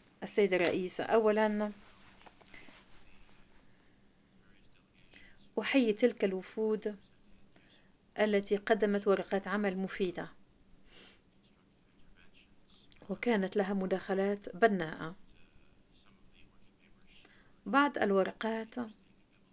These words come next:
عكست تطورا إيجابيا في ال-، طريقة التعامل بهذه القضايا،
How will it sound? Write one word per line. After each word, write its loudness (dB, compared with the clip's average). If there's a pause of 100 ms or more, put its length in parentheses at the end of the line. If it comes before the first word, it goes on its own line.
(1500)
عكست 2 (520)
تطورا 2 (1000)
إيجابيا 2 (340)
في -2 (1700)
ال-، 2 (1700)
طريقة 8 (140)
التعامل 2
بهذه -2
القضايا، 0